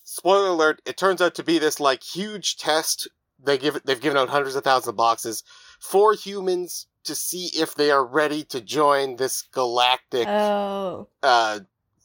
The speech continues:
Speaker 1: community. Like, that's, that's what it is th-, about. Um, sorry if you missed out on two thousand nine's The Box, but it's eleven years later.
Speaker 2: <laughs>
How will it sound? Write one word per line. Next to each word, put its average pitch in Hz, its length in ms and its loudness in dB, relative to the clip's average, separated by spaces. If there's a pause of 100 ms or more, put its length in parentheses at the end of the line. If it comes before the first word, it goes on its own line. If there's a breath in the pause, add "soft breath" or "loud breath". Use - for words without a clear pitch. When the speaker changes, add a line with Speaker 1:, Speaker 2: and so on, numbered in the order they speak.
(140)
Speaker 1:
community. 107 600 -6
Like, 131 220 2
that's, 143 240 2
that's 131 220 0
what 131 140 0
it 113 80 -6
is 117 200 -6
th-, 127 220 -2
about. 107 340 0 (400 soft breath)
Um, 143 420 4
sorry 151 380 2
if 127 100 -6
you 120 340 -4 (160)
missed 127 300 -6
out 123 100 2
on 113 180 0
two - 140 -10
thousand 117 300 0
nine's 117 240 0
The 107 100 -10
Box, 123 340 2 (100)
but 427 120 6
it's - 100 0
eleven 403 240 4
years 330 160 -2
later. 220 300 -2
Speaker 2:
<laughs> 285 60 -6